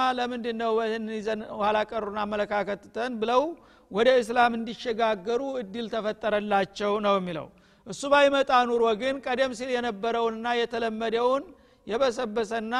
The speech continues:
ፋይዳ የሌለውን እምነት ይዞ ሁሉም እስከ ቂያማ ቀን ሊቀጥል ነበር እየተንገታገተ። ያ ከመሆን እንዲወጡ አደረጋቸው እስላም መምጣቱ ይላል ማለት ነው። እና «ለም የኩን ለዚነ ከፈሩ» እነዚያ ተጊዜ በኋላ የካዱት ይላል።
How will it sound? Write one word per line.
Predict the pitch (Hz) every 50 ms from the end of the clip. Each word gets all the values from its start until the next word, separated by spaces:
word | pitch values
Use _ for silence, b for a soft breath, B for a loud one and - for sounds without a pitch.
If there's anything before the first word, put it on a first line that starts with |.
| 254 254 254
ፋይዳ | 208 220 262 240 233 247 240
የሌለውን | 240 233 233 233 226 220 220 226 226 226 226 226
እምነት | - 226 233 254 285 285 -
ይዞ | 226 240 247 226 262 254
ሁሉም | 233 247 240 220 254 247
እስከ | 233 196 - 233
ቂያማ | 220 247 240 220 220 220 214
ቀን | 247 240 226
ሊቀጥል | 226 220 226 - 240 226 - - 240 226
ነበር | 220 220 202 202 214 208
እየተንገታገተ። | 214 208 196 208 208 196 185 202 196 196 196 180 160 185 185 - 160 139 127 - b b b b b b b -
ያ | 175 202 226 247 262
ከመሆን | - - 240 233 226 233 226 233 262 269 269 269 269
እንዲወጡ | 269 226 226 208 240 247 240 226 226 226 - 240 240
አደረጋቸው | 240 220 208 220 220 208 214 185 208 202 196 196 226 208
እስላም | 196 180 196 202 196 196
መምጣቱ | 196 190 196 190 - 196 196 196 - 196 196 202 208
ይላል | - 220 208 208 202 196 196 208 226
ማለት | 226 214 202 185 170 156
ነው። | 139 - - - _ _ b b b b b b b b b b b b b b b b b b
እና | 180 175 226 269 285
«ለም | 277 269 269
የኩን | 269 262 262 262 262 262 269
ለዚነ | 240 247 254 240 247 254 240 247 240
ከፈሩ» | 233 - 233 226 180 214 220 214 190 185 180 175 180 -
እነዚያ | 202 233 247 240 233 214 226 262 277 285 269
ተጊዜ | 269 240 247 220 262 233 208 269 262
በኋላ | 240 262 247 240 240 240 240 240 226
የካዱት | 220 233 233 - 233 233 233 233 202 226 214 - 190
ይላል። | 190 160 160 139 131 117